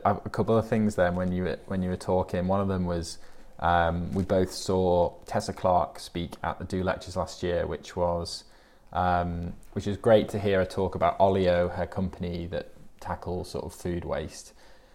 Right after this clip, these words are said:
And she start-, and now it's a big app. It's, it's got a website, it's got an app where people can sort of say, "Hey, I've got this food left." Someone will come around, take it off you.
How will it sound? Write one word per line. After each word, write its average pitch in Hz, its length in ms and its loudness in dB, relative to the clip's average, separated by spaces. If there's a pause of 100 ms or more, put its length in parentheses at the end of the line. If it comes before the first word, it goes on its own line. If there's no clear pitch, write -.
(100)
And 107 120 2
she 147 160 -2
start-, 139 380 6
and 113 140 0
now 135 240 8
it's 127 160 2
a 98 40 -8
big 101 220 2
app. 98 300 2
It's, - 160 -10
it's - 180 -14
got 98 120 0
a 95 40 2
website, 101 460 4
it's - 80 -8
got - 180 -2
an 95 80 -2
app 98 300 -4
where 87 140 0
people 92 340 -6
can 92 160 -8
sort 85 180 -6
of - 80 -12
say, 87 200 -2
"Hey, 92 200 -4
I've 87 160 -4
got - 200 0
this 90 160 -6
food 90 320 -4
left." 85 320 -4
Someone 90 300 -6
will 87 100 -6
come 92 200 -6
around, 85 240 -6
take 87 220 -8
it - 60 -8
off - 260 -6
you. 87 320 -6